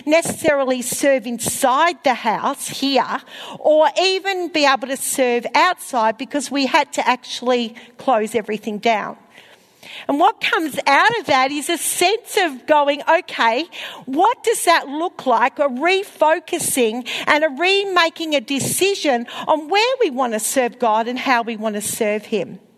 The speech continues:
What I want to encourage you today is that so often we can be all in a team.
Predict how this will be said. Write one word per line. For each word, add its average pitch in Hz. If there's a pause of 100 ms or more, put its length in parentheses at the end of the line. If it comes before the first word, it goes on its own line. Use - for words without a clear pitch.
(680)
What 370
I 453
want 415
to 427
encourage 339
you 311
today 240 (580)
is 339
that 359
so 349
often 415
we 381
can 359
be 311
all 311
in 294
a 262
team. 208